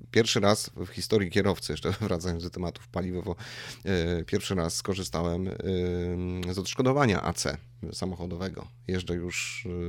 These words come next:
e, długo samochodem. I co miałem mówić, że oddajcie mi te <laughs> składki, które wpłaciłem do tej pory, e,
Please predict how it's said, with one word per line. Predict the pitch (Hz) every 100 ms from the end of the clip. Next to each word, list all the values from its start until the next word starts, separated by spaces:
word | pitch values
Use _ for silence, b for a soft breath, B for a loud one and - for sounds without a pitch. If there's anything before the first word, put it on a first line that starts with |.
| 87
e, |
długo | 90 87 90 104 - B B B B B
samochodem. | - 82 82 - 80 90 104 - - - 92 90 -
I | -
co | 98 98
miałem | 85 85 82
mówić, | 85 82 82
że | 90 80 80
oddajcie | 87 92 98 92 90
mi | 87
te | 92 80 110
<laughs> |
składki, | - - 92 -
które | - 92 95
wpłaciłem | - 92 90 87
do | 87
tej | - 90
pory, | - 85 110 B B B B B
e, | B